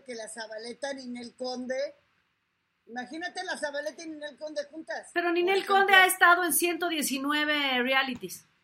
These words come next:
Speaker 2: Ya sabes su parte más oscura. La acabas de ver en La Casa de los Famosos.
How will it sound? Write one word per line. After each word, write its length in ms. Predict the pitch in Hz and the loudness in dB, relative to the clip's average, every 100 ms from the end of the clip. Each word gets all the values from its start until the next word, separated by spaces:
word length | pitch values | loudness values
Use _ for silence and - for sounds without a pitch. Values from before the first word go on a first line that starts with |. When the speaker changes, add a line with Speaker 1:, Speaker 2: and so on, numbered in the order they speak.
| _ _ _ _ _ _ _ _ _ _ _ _ _ 202 196 | _ _ _ _ _ _ _ _ _ _ _ _ _ _ 2
Speaker 2:
Ya 180 | 302 311 | 4 8
sabes 320 | 349 349 339 | 8 8 4
su 160 | 311 311 | 0 2
parte 240 | 302 302 | 2 4
más 200 | 294 285 | 0 0
oscura. 560 | 269 - 294 247 151 _ _ | -4 -8 -2 -2 -2 _ _
La 100 | 254 | -2
acabas 320 | 269 359 381 349 | 6 8 8 6
de 100 | 339 | 4
ver 180 | 339 | 4
en 100 | 349 | 6
La 120 | 320 302 | 4 2
Casa 200 | 294 302 | 0 0
de 40 | |
los 140 | 277 | -2
Famosos. 560 | 247 247 254 202 - | -2 -4 -6 -8 -16